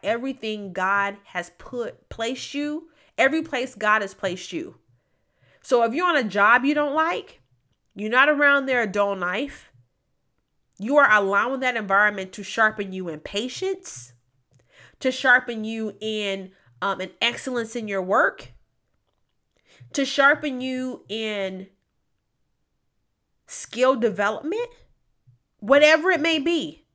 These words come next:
You can allow the environment to sharpen you, but it sharpens you most when you don't like it. When you're at a job that you really like and you're comfortable, a lot of times you're not growing as much as you could in an environment where you really don't like it.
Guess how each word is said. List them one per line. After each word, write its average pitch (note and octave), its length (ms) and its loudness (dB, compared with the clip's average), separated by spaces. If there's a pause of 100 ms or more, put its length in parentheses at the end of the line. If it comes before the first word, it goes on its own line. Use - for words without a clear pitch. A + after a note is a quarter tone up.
(640)
You C#4+ 480 2
can F#4 320 -2
allow A#3+ 420 4
the D4 140 -4
environment G#3+ 480 -2
to F#3+ 80 -12
sharpen G#3 400 -2
you, F3+ 100 -6
but G#3 160 -4
it B3+ 80 0
sharpens D#4+ 460 2
you B3 80 -4
most C4 400 0
when G3 140 -8
you G3+ 100 -6
don't F#3+ 180 -4
like E3 280 -6
it. - 180 -14 (460)
When A3+ 200 0
you're A#4 140 4
at A#4+ 80 2
a C#4 60 0
job C4 260 6
that A#3 160 -10
you B3+ 80 -4
really A3+ 300 -2
like B3 280 2
and G#3+ 80 -8
you're G#3+ 120 -6
comfortable, C#4+ 720 -4 (100)
a G3+ 80 -2
lot B3+ 220 4
of C#4+ 80 -4
times B3+ 280 -2
you're A3 80 -4
not G3 280 2
growing A#3 640 -6
as G#3+ 180 -4
much G#3 240 -10
as F#3 100 -10
you F#3 80 -12
could C#4+ 440 0 (340)
in G#3 80 -2
an G#3 120 -4
environment G3 540 4
where F#3 100 -8
you F3+ 200 -6
really F3+ 260 -6
don't D#3+ 260 -6
like C3+ 280 -8
it. - 200 -14